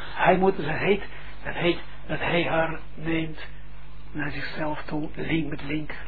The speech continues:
links, omhoog, wat zeggen, trekt haar naartoe, om in haar die krachten voor haar wens,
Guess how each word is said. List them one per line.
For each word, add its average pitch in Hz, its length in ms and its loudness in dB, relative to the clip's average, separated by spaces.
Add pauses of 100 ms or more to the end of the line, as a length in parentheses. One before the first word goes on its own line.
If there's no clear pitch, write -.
links, 160 400 -2 (380)
omhoog, 151 580 0
wat 139 120 -4
zeggen, - 360 -4 (680)
trekt 160 320 6
haar 147 160 0
naartoe, 202 320 0 (180)
om 160 160 0
in 151 140 -2
haar 214 400 4
die 180 120 -2
krachten 165 640 2 (920)
voor 156 560 2 (260)
haar - 320 2 (160)
wens, 196 280 4